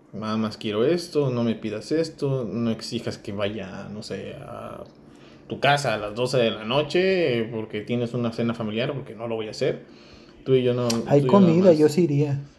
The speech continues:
Speaker 1: <laughs> Ok.
Speaker 2: Yo soy su amigo y
Speaker 1: <laughs>
Speaker 2: tenemos coito casual,
Speaker 1: No,
Speaker 2: pero
Speaker 1: o sea,
Speaker 2: yo
Speaker 1: que
Speaker 2: vine
Speaker 1: lo,
Speaker 2: por la
Speaker 1: que,
Speaker 2: comida.
Speaker 1: o sea, lo presentes como pareja, ¿no? Como algo tal o quedante, sabiendo de que, ¿sabes qué? Vamos a estar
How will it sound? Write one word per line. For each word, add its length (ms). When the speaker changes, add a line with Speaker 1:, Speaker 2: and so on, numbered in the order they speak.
Speaker 1:
<laughs> 440
Ok. 180
Speaker 2:
Yo 180
soy 180
su 100
amigo 420
y 200
Speaker 1:
<laughs> 220
Speaker 2:
tenemos 680
coito 340
casual, 360
Speaker 1:
No, 80
Speaker 2:
pero 220
Speaker 1:
o 60
sea, 160
Speaker 2:
yo 60
Speaker 1:
que 80
Speaker 2:
vine 140
Speaker 1:
lo, 40
Speaker 2:
por 120
la 80
Speaker 1:
que, 60
Speaker 2:
comida. 260
Speaker 1:
o 40
sea, 180
lo 180
presentes 480
como 300
pareja, 440
¿no? 160
Como 300
algo 260
tal 180
o 120
quedante, 540
sabiendo 540
de 160
que, 260
¿sabes 240
qué? 140
Vamos 340
a 60
estar 100